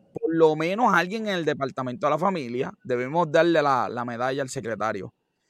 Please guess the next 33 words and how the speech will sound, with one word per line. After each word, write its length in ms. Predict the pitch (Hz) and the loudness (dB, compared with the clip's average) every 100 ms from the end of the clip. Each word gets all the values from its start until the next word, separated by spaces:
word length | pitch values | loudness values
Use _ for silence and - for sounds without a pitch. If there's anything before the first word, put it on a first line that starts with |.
| _ | _
Se 220 | - 175 | 0 6
le 80 | 170 | 8
ocurrió 500 | 175 175 156 156 190 | 8 6 4 6 8
escribirle 440 | 240 - 180 160 180 | 6 6 2 2 0
a 20 | |
Estados 260 | - 190 196 | 0 -2 -2
Unidos 200 | 208 196 | 2 2
y 40 | |
decirle, 280 | 151 165 135 | 2 -2 -4
"Mire, 300 | 139 147 127 | -4 -4 -4
nosotros 360 | 107 113 117 147 | -6 -6 -2 2
vamos 200 | 156 180 | 2 2
a 40 | |
aumentar 520 | 180 180 165 180 175 | 0 -2 -2 2 4
el 160 | 170 139 | 4 2
sueldo 600 | - 123 139 160 165 170 | -4 0 2 2 4 2
mínimo 440 | 151 151 165 165 | 2 -4 -4 -4
en 120 | 165 139 | -4 0
Puerto 360 | 165 - 160 | -2 0 0
Rico 380 | 170 190 - 151 | 2 2 0 -2
y 40 | 127 | -4
necesitamos 520 | 123 120 120 117 143 | -6 -8 -6 -6 0
una 140 | 156 | 2
dispensa 680 | 160 156 - 196 185 170 160 | 2 -2 -2 -2 -2 0 0
para 180 | 147 120 | 2 0
que 140 | 113 | -2
la 100 | 113 | -2
gente 240 | 123 120 143 | -2 -6 -8
siga 220 | 143 143 | -4 -2
cualificando 640 | - 156 147 143 170 175 | 0 0 0 0 0 2
para 160 | 139 110 | 2 0
el 100 | 95 | -2
pan." 320 | - 110 117 | -6 -8 -8